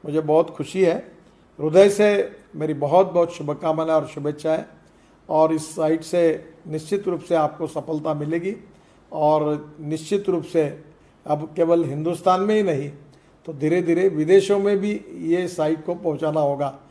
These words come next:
क्योंकि टेक्नोलॉजी के कारण ये बहुत आसान काम है।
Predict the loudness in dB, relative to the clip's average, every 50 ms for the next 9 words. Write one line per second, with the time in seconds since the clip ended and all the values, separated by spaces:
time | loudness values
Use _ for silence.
0 | _ _ _ _ -6 -6 -6 -6 -2 0 0 0 0 0 -2 -6 -4 -2 0 2
1 | 4 4 4 4 0 -2 -2 -2 -2 0 0 0 2 2 0 -2 -4 -10 -18 -20
2 | -20 _ _ _ _ _ -8 0 0 0 4 4 2 2 2 2 0 0 2 2
3 | 2 2 2 0 0 -2 -2 -2 -6 -12